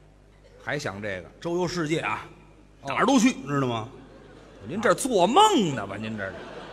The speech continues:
Speaker 2: 你这没，你没法跟
Speaker 1: 废话，您这。
Speaker 2: 咱，咱拿国语交谈行吗？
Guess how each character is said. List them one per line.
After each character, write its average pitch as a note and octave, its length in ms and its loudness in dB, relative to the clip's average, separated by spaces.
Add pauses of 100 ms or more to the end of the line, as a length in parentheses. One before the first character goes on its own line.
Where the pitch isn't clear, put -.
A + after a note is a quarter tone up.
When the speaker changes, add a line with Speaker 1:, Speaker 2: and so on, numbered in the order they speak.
(520)
Speaker 2:
你 - 140 -18
这 C#3+ 120 -2
没， E3+ 220 0
你 C#3+ 160 -2
没 A#3+ 160 0
法 C4+ 180 6
跟 C4 160 2 (200)
Speaker 1:
废 C4 320 4
话， E4 520 0
您 F#3 140 -4
这。 A#3+ 160 0 (140)
Speaker 2:
咱， F#3+ 200 8
咱 A3 160 8
拿 B3 160 12
国 A#3+ 240 12
语 G3 140 6
交 F3 160 6
谈 D#3+ 180 4
行 D3 140 0
吗？ B2 240 2